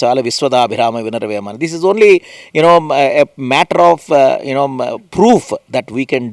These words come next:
do such things for life. ప్రపంచానికంతా నేను సమాధానం కాదు, నాకు చేతనైనంత చెయ్యాలి.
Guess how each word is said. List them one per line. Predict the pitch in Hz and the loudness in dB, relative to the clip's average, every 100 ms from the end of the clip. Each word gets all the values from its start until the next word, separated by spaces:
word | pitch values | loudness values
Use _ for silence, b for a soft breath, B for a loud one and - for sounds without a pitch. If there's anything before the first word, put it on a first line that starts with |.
| 139 | -2
do | 214 | 0
such | - 170 - 147 | 0 -4 -4 -6
things | 143 | -6
for | - 123 | -6 -8
life. | 107 107 95 _ b b b - | -6 -6 -10 _ b b b -6
ప్రపంచానికంతా | 127 151 156 156 151 170 170 185 | -4 -4 -4 -4 -4 -6 -2 -2
నేను | 160 | -2
సమాధానం | 127 139 139 127 123 | -8 -6 -6 -6 -10
కాదు, | 113 104 95 _ _ 127 | -8 -10 -12 _ _ -10
నాకు | 143 151 190 | -8 -2 -2
చేతనైనంత | 185 196 190 180 | -2 -2 -2 -4
చెయ్యాలి. | 175 151 131 110 101 | -6 -2 -2 -2 -6